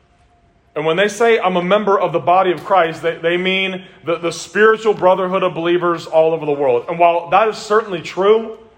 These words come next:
to believe that acknowledging this is all that's required of professing Christians in this world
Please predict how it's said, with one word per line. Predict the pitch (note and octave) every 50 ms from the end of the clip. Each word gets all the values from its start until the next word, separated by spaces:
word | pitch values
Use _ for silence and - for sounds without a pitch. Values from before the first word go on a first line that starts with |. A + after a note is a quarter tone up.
| _ _ _ _ _ _
to | - G3
believe | - D#3 D#3+ D#3 F3+ G#3 A3+ A#3+ A#3 G3+
that | F3 F#3+ F3+ E3+
acknowledging | D#3+ D3+ C#3+ D#3 E3 F#3 G#3+ A3+ G#3+ E3+ C#3 F3 E3 D#3
this | E3+ G3+ G#3 G3+ -
is | - F3 D#3+ D3+ E3+
all | D#3 E3 E3 E3+ F#3 G#3 A#3 A#3 A3+
that's | G#3+ G3 - - D#3
required | D#3+ D#3+ D#3+ - D3+ D3+ E3 F#3 G#3 A#3 A#3 A#3 A#3 A3+ - -
of | - E3 -
professing | D#3+ D3+ E3 F#3+ F#3+ F#3 F3+ E3
Christians | D#3 E3+ F#3+ F#3 - G#3 G3 F3 -
in | E3+ D#3+
this | D#3 D3 D3
world | C#3+ D#3+ F3+ G3+ G#3+ G#3+ - -